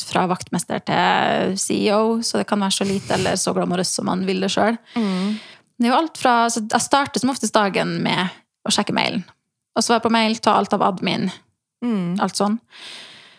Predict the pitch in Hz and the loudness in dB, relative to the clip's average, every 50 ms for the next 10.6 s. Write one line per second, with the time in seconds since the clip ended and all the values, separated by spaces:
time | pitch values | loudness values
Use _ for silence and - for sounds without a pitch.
0 | _ _ _ _ _ _ _ - 254 254 254 262 262 262 240 - 254 240 233 233 | _ _ _ _ _ _ _ -2 0 0 0 0 0 -2 0 2 2 4 4 2
1 | 233 220 - - - - - - - - - 208 202 190 - - - - 180 180 | 2 0 -2 -6 -10 -16 -20 -20 -18 -6 -2 -2 -2 0 -2 -4 -6 -4 -4 -4
2 | 175 - - 190 190 180 202 - - - 403 427 - - - 277 262 262 254 247 | -2 -2 -2 -2 0 0 0 0 0 0 0 -2 -4 -4 -2 0 0 2 2 2
3 | 247 254 240 - 233 226 226 226 220 226 220 208 233 262 311 403 415 - _ _ | 2 0 0 0 2 2 2 2 2 0 2 2 2 2 2 0 -4 -10 _ _
4 | _ _ _ _ - 233 226 220 202 - 220 - - - 196 208 202 - - - | _ _ _ _ -2 0 0 0 0 0 -2 -4 -4 -2 -2 -2 -2 -4 -8 -10
5 | - - 190 185 175 185 180 185 202 208 214 220 214 214 214 208 202 208 226 254 | -4 -2 -2 0 0 0 0 0 0 2 2 2 2 2 2 2 2 2 2 2
6 | 302 330 339 294 277 - 240 233 233 - - 208 202 196 196 196 190 - - 190 | 2 2 0 -2 0 -2 0 0 0 0 0 0 2 2 2 0 0 0 -2 -2
7 | 185 214 220 - - - - - 196 185 - - - - - _ _ _ _ _ | 0 0 -2 -4 -6 -8 -4 -4 -2 0 2 0 0 0 -4 _ _ _ _ _
8 | _ _ _ _ - 262 254 220 190 175 185 233 - _ _ _ _ _ _ _ | _ _ _ _ -4 -2 0 0 -2 -2 -4 -6 -8 _ _ _ _ _ _ _
9 | _ 247 220 214 208 208 196 180 190 185 185 - - 208 202 196 196 196 - - | _ -4 -2 0 0 0 -2 -2 -4 -6 -4 -2 0 0 2 2 0 0 0 2
10 | 240 254 269 277 277 269 269 269 269 269 269 | 2 4 4 4 2 2 2 2 0 0 -2